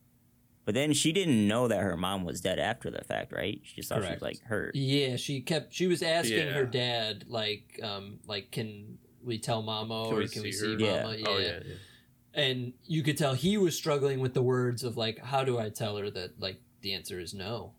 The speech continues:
Speaker 2: Like, you can't."
Speaker 1: Yeah. So, so I don't
Speaker 3: 'Cause
Speaker 1: know.
Speaker 3: that
Speaker 1: Are
Speaker 3: doesn't
Speaker 1: you,
Speaker 3: make
Speaker 1: like, like, were you thinking Maya should be emotional in that scene? 'Cause I feel like everyone was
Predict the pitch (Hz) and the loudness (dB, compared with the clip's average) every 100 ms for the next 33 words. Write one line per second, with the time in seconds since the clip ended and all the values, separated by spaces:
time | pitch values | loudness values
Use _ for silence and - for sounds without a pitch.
0 | - - - _ _ _ _ - 104 - | -12 -12 -12 _ _ _ _ -10 -10 -6
1 | 104 104 - _ _ _ _ - - 104 | -6 -6 -10 _ _ _ _ -14 -4 2
2 | 104 101 104 - _ _ _ _ - 156 | 2 2 -4 -8 _ _ _ _ -2 2
3 | 151 127 156 143 127 135 139 156 156 131 | 2 2 2 4 4 6 6 6 6 4
4 | 101 - _ - - - - - - - | 0 -8 _ -20 -20 -20 -20 -20 -20 -20
5 | - 120 117 123 135 135 120 120 143 131 | -2 0 4 4 4 2 0 2 4 4
6 | 127 135 143 - 147 135 135 - - 123 | 4 4 4 4 2 2 -2 -8 -14 0
7 | 135 135 135 131 131 - _ _ _ _ | 4 6 8 6 4 0 _ _ _ _
8 | _ _ - 113 101 117 - 139 139 143 | _ _ 2 4 6 4 2 0 0 0
9 | 143 - 147 139 135 180 127 - 117 135 | 0 2 4 2 4 4 2 0 2 4
10 | 117 110 104 98 92 98 117 104 92 - | 4 6 4 4 2 2 4 4 2 -2
11 | - - - | -2 -4 -10